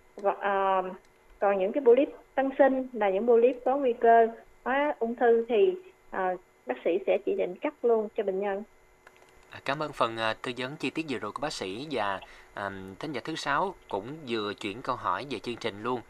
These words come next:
Speaker 2: Câu hỏi là: "Tôi năm nay bốn mươi lăm tuổi và cách đây một tháng thì tôi bị trào ngược dạ dày. Có thăm khám và nội soi, bác sĩ nói là dạ dày tôi có polyp và tư vấn cắt, nhưng tôi rất là sợ và không muốn thực hiện cắt.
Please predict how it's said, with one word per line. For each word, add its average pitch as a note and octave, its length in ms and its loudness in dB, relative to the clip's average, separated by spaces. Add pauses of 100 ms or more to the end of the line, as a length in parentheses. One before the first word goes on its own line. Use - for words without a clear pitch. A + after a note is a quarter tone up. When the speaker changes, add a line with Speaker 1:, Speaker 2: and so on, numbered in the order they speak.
(440)
Speaker 2:
Câu D#3+ 100 0
hỏi B2 200 2
là: C3 120 0
"Tôi C3 160 -2
năm B2+ 140 -8
nay B2 200 -6
bốn C3 220 -6
mươi C#3 120 -2
lăm A#2 240 -4
tuổi G#2+ 440 -6
và G2 120 -4
cách C3+ 180 -8
đây A2 100 -6
một G2 240 -10
tháng B2 260 -6
thì G#2+ 120 -10
tôi A2 160 -8
bị F#2+ 200 -8
trào G2 180 -2
ngược F#2+ 220 -10
dạ G2 220 -6
dày. F#2+ 260 -4 (380)
Có E3 100 2
thăm B2+ 200 0
khám B2 240 -10 (120)
và A2 100 -4
nội F#2 160 -6
soi, A2 360 0 (280)
bác C#3+ 120 -4
sĩ G#2+ 160 -4
nói A#2+ 200 -2
là C#3+ 60 -4
dạ G2 280 -4
dày G2 200 -4
tôi A2 260 -2
có A2+ 180 0
polyp A#2+ 420 -6 (120)
và F#2 420 -2
tư A2+ 180 -8
vấn A2 200 -8
cắt, D3 140 -4 (380)
nhưng B2 140 -6
tôi A#2 140 -2
rất D3 140 -4
là A#2 60 -6
sợ F2 380 -4 (380)
và G2 280 2
không B2+ 220 -2
muốn D3+ 120 -10
thực G#2 120 -6
hiện G2 180 -10
cắt. C3+ 160 0